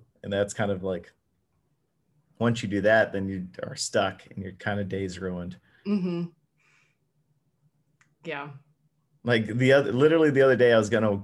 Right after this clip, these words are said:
Speaker 1: get up and go skiing. This is, like, yesterday or two days ago. I was gonna get up and go skiing, and, <clears throat> and that's, this is the day I started writing again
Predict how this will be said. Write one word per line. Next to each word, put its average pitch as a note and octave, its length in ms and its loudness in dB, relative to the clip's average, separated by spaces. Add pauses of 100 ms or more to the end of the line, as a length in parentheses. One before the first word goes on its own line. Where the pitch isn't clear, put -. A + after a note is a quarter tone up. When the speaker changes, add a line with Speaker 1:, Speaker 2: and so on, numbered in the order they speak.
(100)
Speaker 1:
get A#2 120 2
up A2 220 4
and G2 140 -4
go F#2+ 500 0 (160)
skiing. G#2+ 600 -4 (720)
This G#2+ 140 -8
is, G2 140 -8
like, - 140 -6 (400)
yesterday F2+ 540 -4
or A#1 200 -10
two - 140 -12
days G2 220 -4
ago. F2+ 320 -8
I - 240 -20
was - 80 -20
gonna A#2 160 2
get A#2 140 4
up A2 120 0
and G#2+ 80 -4
go G2+ 100 2
skiing, A2 680 -2
and, G2+ 600 -2
<clears throat> - 80 -20
and C3+ 320 -2 (1000)
that's, C#3 240 2
this A2+ 300 -4
is C3+ 100 -4
the A#2 100 0
day G#2+ 200 4
I - 20 4
started G#2+ 320 0
writing A#2+ 260 4
again G2 400 -4